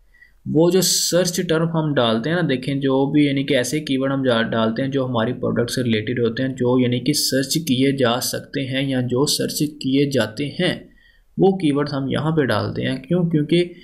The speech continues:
जब कोई भी search करेगा तो हम, अगर हमारा keyword वो होगा तो हमारी product definitely वहाँ पे सामने आएगी। तो हमने यहाँ पे जो है ना वो search term में keyword डालने होते हैं। सबसे पहले तो हमने क्या करना है, हमने target करना है audience को, Woman है या जो भी है।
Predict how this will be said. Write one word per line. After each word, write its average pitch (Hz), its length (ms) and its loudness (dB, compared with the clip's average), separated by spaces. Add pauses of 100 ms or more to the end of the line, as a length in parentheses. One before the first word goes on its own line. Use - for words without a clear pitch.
(320)
जब 139 340 2
कोई 151 160 4
भी 175 100 4
search 156 260 0
करेगा 160 380 2
तो 160 160 2
हम, 127 460 0
अगर 139 100 -4
हमारा 131 320 0
keyword 131 400 -2
वो 139 100 2
होगा 123 340 2
तो 139 120 0
हमारी 127 260 0
product 123 400 -2
definitely 131 480 -4
वहाँ 113 160 -2
पे 117 100 -2
सामने 110 400 -2
आएगी। - 360 -6 (480)
तो 139 220 4
हमने 135 300 0
यहाँ 123 240 2
पे 131 200 0
जो 131 140 2
है 127 60 0
ना 131 80 0
वो 131 160 2
search - 440 -4
term 123 180 -2
में 123 160 -4
keyword 117 300 0
डालने 113 260 0
होते 113 180 -4
हैं। 117 40 -4
सबसे 120 260 -4
पहले 123 260 0
तो 127 100 -2
हमने 120 260 -2
क्या 127 120 0
करना 120 280 0
है, 120 60 0
हमने 127 180 0
target 123 420 0
करना 123 260 0
है - 60 -4
audience 117 440 -2
को, 110 140 0
Woman 139 480 2
है 139 200 0
या 131 100 2
जो 117 500 0
भी 113 160 2
है। - 220 -6